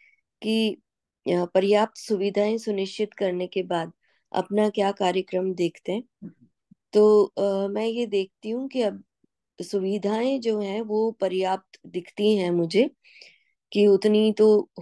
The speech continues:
हो गई हैं जितनी आवश्यकता है एक शरीर के पोषण, संरक्षण और सामाजिक भागीदारी को निभाने के लिए।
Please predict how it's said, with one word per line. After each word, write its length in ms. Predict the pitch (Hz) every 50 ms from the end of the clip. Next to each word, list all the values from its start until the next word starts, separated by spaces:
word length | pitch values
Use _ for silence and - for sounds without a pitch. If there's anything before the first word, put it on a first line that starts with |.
| -
हो 140 | 202 202 208
गई 260 | 196 208 196 185 185
हैं 200 | 185 185 196 220
जितनी 460 | 208 208 196 - 190 196 196 196 - -
आवश्यकता 720 | - 170 170 175 180 175 - 190 175 - _ 180 175 175 - - _ _ -
है 140 | - 175 180
एक 280 | - - 175 175 - -
शरीर 360 | - - 185 170 175 170 -
के 120 | - 196
पोषण, 500 | 175 - 170 170 165 160 - 185 175 180
संरक्षण 680 | 180 - 175 170 165 165 165 - - - - 175 175 175 - _ _ _ _ _ _ _ _ _ _ _ _ _ _ _ - - - - - _ _ -
और 280 | 156 170 180 175 165
सामाजिक 580 | 165 - 190 180 175 175 175 175 175 185 180 - _ - _ -
भागीदारी 580 | 160 175 175 170 170 180 170 175 165 160 170 170
को 160 | - - 180
निभाने 480 | 180 170 160 160 165 160 160 160 165
के 160 | 160 - 165 170
लिए। 240 | 170 175 240 -